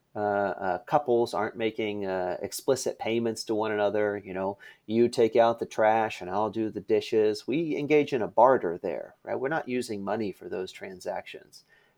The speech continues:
And the reason is because we have access to other technologies, right? Technologies like trust and reciprocity. And those technologies function quite well for many exchanges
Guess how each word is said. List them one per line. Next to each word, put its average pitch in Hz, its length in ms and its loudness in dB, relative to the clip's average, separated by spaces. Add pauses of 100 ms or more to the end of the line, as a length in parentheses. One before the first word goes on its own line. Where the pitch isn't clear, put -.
(120)
And 135 120 2
the 135 80 6
reason 151 380 2
is 110 140 -4
because 117 340 -2
we 120 120 0
have 120 180 4
access 117 520 0
to - 160 -8 (100)
other 113 600 4 (440)
technologies, 107 1120 -2 (480)
right? 131 140 -6
Technologies 117 760 -2
like 95 160 -6 (100)
trust 101 800 2 (320)
and 90 140 -10
reciprocity. 101 1200 0 (480)
And 110 180 -2
those 170 340 6
technologies 101 920 -2
function 139 420 -4
quite 120 420 4
well 120 420 4
for 101 220 -6
many 120 360 0
exchanges 104 880 -4